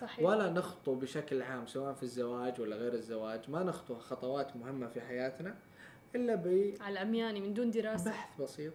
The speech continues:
Speaker 1: مم.
Speaker 2: قراءة بسيطة، سؤال أشخاص مختلفين، الطريقة اللي تناسبك. شوف أفلام عن الزواج مثلًا، أي شيء. الطرق متنوعة،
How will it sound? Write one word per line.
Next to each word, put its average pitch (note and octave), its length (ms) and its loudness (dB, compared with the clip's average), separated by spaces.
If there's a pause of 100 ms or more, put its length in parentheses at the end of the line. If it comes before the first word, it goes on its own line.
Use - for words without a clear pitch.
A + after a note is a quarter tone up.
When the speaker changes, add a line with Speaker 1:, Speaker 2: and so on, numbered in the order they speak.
Speaker 1:
مم. B3 60 -8
Speaker 2:
قراءة G#3+ 300 0
بسيطة، D#3+ 520 -2 (320)
سؤال G3+ 480 4
أشخاص E3 480 -2
مختلفين، C#3 680 -2
الطريقة G3 680 2
اللي B2+ 120 2
تناسبك. - 600 -8 (460)
شوف G#3 260 0
أفلام E3 400 2
عن C#3+ 140 -2
الزواج D3 360 4 (100)
مثلًا، D3 340 -6 (160)
أي B3 120 2
شيء. B2 180 0 (580)
الطرق G3 360 4
متنوعة، F3+ 720 2